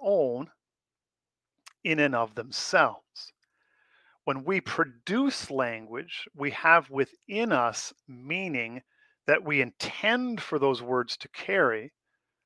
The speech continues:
but once the words leave us, they and their meaning are beyond our control.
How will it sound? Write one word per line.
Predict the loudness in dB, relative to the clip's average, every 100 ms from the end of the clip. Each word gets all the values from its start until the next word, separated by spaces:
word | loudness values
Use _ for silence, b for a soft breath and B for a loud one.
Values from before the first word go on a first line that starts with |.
| _ _
but | -4 2
once | 6 6 4
the | -2
words | 0 4 6 6 2 -8
leave | -10 -10 -6 -4 -2 0 0
us, | 0 -2 -10 -18 _ -20
they | -4 4 4 4 2 -2
and | -6 -2
their | 0 0
meaning | -2 -6 -4 -4 -2
are | -2
beyond | -2 -4 -2 0
our | -2 -2
control. | -8 -14 2 6 6 4